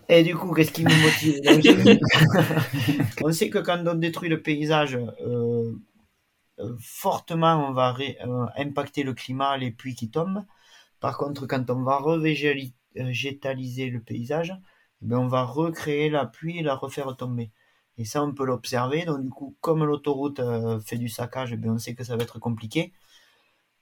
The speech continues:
Donc, euh, c'est à nous de prouver, en convaincant des voisins, de refaire pareil, végétaliser.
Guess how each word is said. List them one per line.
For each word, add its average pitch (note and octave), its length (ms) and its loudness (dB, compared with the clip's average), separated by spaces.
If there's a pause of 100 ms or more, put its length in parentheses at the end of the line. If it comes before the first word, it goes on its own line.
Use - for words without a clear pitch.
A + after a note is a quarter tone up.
Donc, C3 340 -4
euh, B2 380 2
c'est B2 200 0
à C#3+ 100 2
nous E3 180 2
de E3 80 4
prouver, D#3+ 640 0
en D3 140 -4
convaincant C#3 480 -6
des C3+ 140 -8
voisins, B2+ 440 -2
de D#3 80 -4
refaire C3+ 480 -6
pareil, C3+ 420 -4
végétaliser. B2+ 760 -6